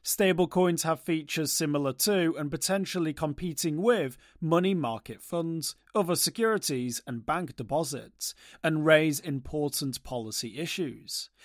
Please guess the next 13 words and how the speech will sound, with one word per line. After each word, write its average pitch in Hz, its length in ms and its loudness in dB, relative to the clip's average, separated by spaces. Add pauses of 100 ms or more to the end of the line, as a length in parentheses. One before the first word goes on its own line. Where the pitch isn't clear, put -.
(200)
He 170 200 4
added, 170 320 6
quote, 165 440 4 (120)
"As 160 160 0
discussed 165 520 0
in 156 120 -2
the 147 80 -4
President's 143 560 -2
Working 131 440 -2
Group 117 300 -6
report 120 460 -6
on 117 100 -6
stablecoins, 131 880 -2